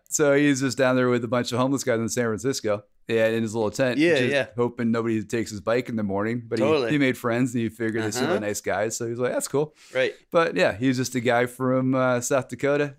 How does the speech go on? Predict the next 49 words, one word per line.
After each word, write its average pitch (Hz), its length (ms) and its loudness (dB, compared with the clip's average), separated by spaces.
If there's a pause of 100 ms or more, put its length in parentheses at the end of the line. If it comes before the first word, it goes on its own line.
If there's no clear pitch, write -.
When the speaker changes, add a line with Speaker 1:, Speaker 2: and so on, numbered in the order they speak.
(140)
Speaker 1:
that 113 220 -4
just 120 240 -6
says, 127 280 0
"Hey," 240 220 2 (280)
he 131 80 -4
gets, 147 200 2
Speaker 2:
That 151 60 0
Speaker 1:
he 143 60 6
Speaker 2:
is 143 60 2
Speaker 1:
just 143 140 0
gets 147 180 0
a 131 60 0
hair, 139 340 0 (160)
you 147 140 2
know, 139 240 2 (120)
Speaker 2:
Yeah. 120 60 0
Speaker 1:
a - 20 0
wild 123 240 2
hair. 135 180 2
And 139 100 0
he 123 40 -4
just, 123 220 -4
he's 135 160 -2
like, 139 120 0
"Okay, 196 200 -2
I 190 60 0
can - 120 -2
do 110 120 -2
that." 90 260 -8 (760)
And 110 220 -2
Speaker 2:
That 127 120 0
Speaker 1:
it's 202 120 2
Speaker 2:
is 175 60 -12
ballsy. 113 400 -4
Speaker 1:
Yeah, 139 380 2
it's 160 300 -6
Speaker 2:
All 294 120 0
of - 60 2
Speaker 1:
pretty 240 140 -2
Speaker 2:
it. - 40 -10
Speaker 1:
courageous. 208 600 -2
Speaker 2:
Yeah. 156 180 0
Speaker 1:
Yeah, 139 80 2
if 120 120 -2
you 139 80 -2
ask 123 180 -2
me. 110 200 -6 (120)
<laughs> - 160 -8
Speaker 2:
Yeah, 180 240 2